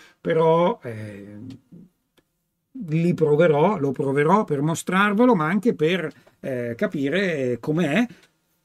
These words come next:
Vedendoli da fuori mi dico: "Mm, no, secondo me no, perché io sono abituato a fare certe cose, eccetera, eccetera." Però è un modo nuovo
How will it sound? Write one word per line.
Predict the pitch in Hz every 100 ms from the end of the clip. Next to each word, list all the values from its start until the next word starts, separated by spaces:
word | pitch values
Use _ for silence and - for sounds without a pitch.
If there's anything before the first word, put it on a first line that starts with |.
| _ _
Vedendoli | 196 151 190 202 254 240 214
da | 185
fuori | - 226 240
mi | 226
dico: | 170 151 147 131
"Mm, | 143 147 156 147 135 127
no, | 131 143
secondo | - - 143
me | 151 160
no, | 156
perché | 143 113 139
io |
sono | 156 151
abituato | 135 131 160 151 156 147 151
a | 135
fare | 143 139
certe | 127 131 160
cose, | - 147 139
eccetera, | 123 131 131
eccetera." | 123 117 - _ _ _ _ _ _ _ _ _ _ _ _ _ _
Però | - 233 214
è |
un | 285
modo | 233 160 214
nuovo | 170 233 120 117